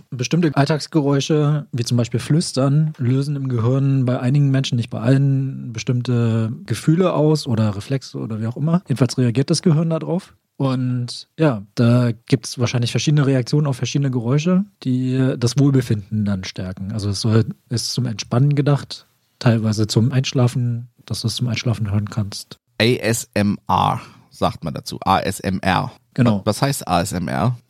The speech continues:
Speaker 1: A S M R heißt oder A S M R heißt Autonomous Sensory Meridian Response.
Speaker 2: Ja, klingt schon komisch auszusprechen, ist eigentlich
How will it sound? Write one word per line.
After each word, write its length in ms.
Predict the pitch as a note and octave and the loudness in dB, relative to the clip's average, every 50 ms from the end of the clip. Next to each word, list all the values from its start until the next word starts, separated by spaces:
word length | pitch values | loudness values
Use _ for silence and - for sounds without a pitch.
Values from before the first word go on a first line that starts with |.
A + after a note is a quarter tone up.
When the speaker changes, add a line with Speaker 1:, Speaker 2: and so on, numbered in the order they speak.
| _ - | _ -6
Speaker 1:
A 160 | - A#2+ B2 | -2 0 0
S 100 | C3 - | 2 0
M 100 | A#2+ B2 | -2 -4
R 240 | C#3+ C3+ C#3 C3+ B2 | -2 0 2 2 2
heißt 240 | A#2 B2+ C#3 - - | 2 0 0 -2 -4
oder 120 | F#2+ G2+ | -6 -6
A 40 | - | -2
S 200 | A2 G#2+ A#2+ - | 0 2 2 4
M 80 | B2 A#2+ | 2 0
R 340 | - A#2+ A2+ B2+ C#3+ C#3+ B2 | 0 0 0 0 2 0 0
heißt 460 | A#2 A#2 C3 D3+ - - - - - - | 0 0 -2 -2 -4 -6 -10 -10 -6 -4
Autonomous 600 | A#2 - - C#3+ D3 D3+ D3+ D3+ D3 D3 - - | -2 0 2 2 4 4 4 4 2 0 -2 -2
Sensory 640 | - A2+ A#2 - - D3 D3 D3 D3 D3 C#3+ D3 D3 C#3+ | -2 0 0 2 2 2 4 2 2 0 0 -2 -4 -2
Meridian 720 | B2 A#2 A#2 A#2+ C3 C#3+ C#3 C#3 C#3 C3+ C3 C3+ B2+ A#2+ | -2 0 0 0 0 -2 -2 -4 -4 -4 -4 -4 -6 -6
Response. 720 | A#2 A#2 A2 - - A2 G#2 F#2+ E2 D#2+ - - - - - _ - | -6 -6 -8 -6 -4 -2 -2 -2 -2 -4 -4 -6 -6 -8 -12 _ -2
Speaker 2:
Ja, 140 | A2 F#2+ F2 | 0 0 0
klingt 260 | - - B2 C#3 B2+ | 0 0 0 0 2
schon 320 | - D3 C#3+ C#3 C3+ A#2+ | 2 2 2 2 -2 -2
komisch 320 | - - C#3+ C#3 C3 B2+ - | -2 0 0 0 0 -2 -2
auszusprechen, 680 | - G2 B2 - - E3+ - - - D3 C#3+ D#3+ - - _ | -2 -2 -2 -2 -2 -4 -4 -4 -4 -4 -4 -4 -6 -4 _
ist 400 | - C3+ C3 - - - - - - | 0 0 0 0 -2 -6 -8 -4 -2
eigentlich 420 | C3+ D3 F3 F3+ G#3 F#3+ - - | 0 0 0 0 -2 -4 -4 -8